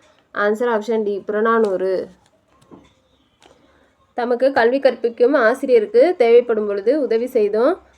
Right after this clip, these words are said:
அவங்களுக்கு பொருள் கொடுத்தும், ஆசிரியர், ஆசிரியரிடம் பணிவோடும் வெறுப்பின்றியும் கல்வி கற்றல் நன்று என்று கூறும் நூல் புறநானூறு.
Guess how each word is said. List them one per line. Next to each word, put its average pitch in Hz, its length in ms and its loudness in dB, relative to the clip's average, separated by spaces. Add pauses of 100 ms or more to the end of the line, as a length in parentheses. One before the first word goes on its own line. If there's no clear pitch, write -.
(100)
அவங்களுக்கு 220 440 0
பொருள் 226 240 0
கொடுத்தும், 254 360 2
ஆசிரியர், 226 640 2
ஆசிரியரிடம் 240 800 -2 (100)
பணிவோடும் 233 680 2
வெறுப்பின்றியும் 233 680 -2 (400)
கல்வி 220 280 -2
கற்றல் 233 320 0
நன்று 202 600 0 (240)
என்று 220 320 -8
கூறும் 233 260 2
நூல் 254 320 0
புறநானூறு. 196 760 0